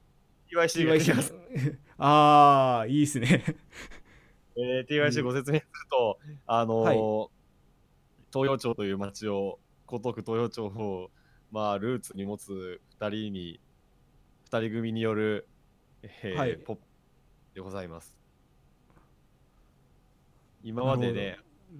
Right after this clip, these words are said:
Speaker 2: ほど。はい。
Speaker 1: サウンド上に二曲と、実はライブで一曲すでにやってまして、
Speaker 2: うん。
Speaker 1: まあ、それらを引っ提げて。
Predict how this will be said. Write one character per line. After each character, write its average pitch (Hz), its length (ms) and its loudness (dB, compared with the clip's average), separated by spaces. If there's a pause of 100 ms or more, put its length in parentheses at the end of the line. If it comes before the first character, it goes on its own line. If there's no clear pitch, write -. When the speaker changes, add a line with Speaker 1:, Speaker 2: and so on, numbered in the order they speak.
(140)
Speaker 2:
ほ - 160 -10
ど。 - 0 -
は - 40 -2
い。 - 80 -4
Speaker 1:
サ 123 80 -8
ウ 123 100 -8
ン - 20 -14
ド - 640 -16
上 110 40 -8
に 107 100 -8
二 113 160 -6
曲 90 480 -12 (160)
と、 85 280 -14 (240)
実 113 220 -10
は 113 60 0
ラ 107 140 -2
イ 117 60 -4
ブ 117 80 -8
で 110 100 -8
一 101 180 -10
曲 101 460 -8
す 101 120 -16
で 95 80 -10
に 80 240 -18 (680)
や 95 120 -10
っ 92 40 -16
て - 160 -16
ま 98 140 -10
し - 120 -20
て、 - 220 -20 (680)
Speaker 2:
う 143 80 2
ん。 151 500 -4 (420)
Speaker 1:
ま - 60 -20
あ、 - 20 -18
そ 117 200 -16
れ 127 140 -6
ら 120 120 -2
を 95 120 -6
引 98 160 -18
っ - 20 -18
提 95 320 -12
げ 82 40 -16
て。 - 300 -20